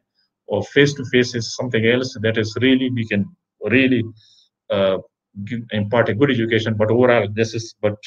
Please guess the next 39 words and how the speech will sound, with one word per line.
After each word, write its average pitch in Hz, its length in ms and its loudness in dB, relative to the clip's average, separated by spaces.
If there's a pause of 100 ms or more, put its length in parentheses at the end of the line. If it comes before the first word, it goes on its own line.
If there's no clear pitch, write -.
(200)
we 117 80 -2
are 107 80 2
still, 139 400 2 (220)
we 104 80 0
are 104 100 0
thankful 143 320 -2
to 135 80 0
E 123 80 2
G 120 100 -4
C, 123 320 -4 (120)
and, 104 180 0
uh, 104 100 2
we 104 120 2
are 107 140 2
thankful 135 240 -2
to - 120 -4
the 107 60 -4
government 113 260 2
of 104 100 -4
Pakistan 107 520 0 (1200)
for 123 200 6
launching 127 480 4
this 131 300 -2
program, 117 720 0
Kamyab 117 340 2
Jawan 120 200 -2
program, 117 480 0
and 110 100 0
I 113 120 6
congratulate 113 720 0
India, 117 440 2 (140)
Guest 113 260 0
Pakistan 117 400 -2
also 110 460 0 (460)
for 107 220 2
successfully 110 560 -2
running 110 200 2
this 104 180 -4
program. 95 440 -6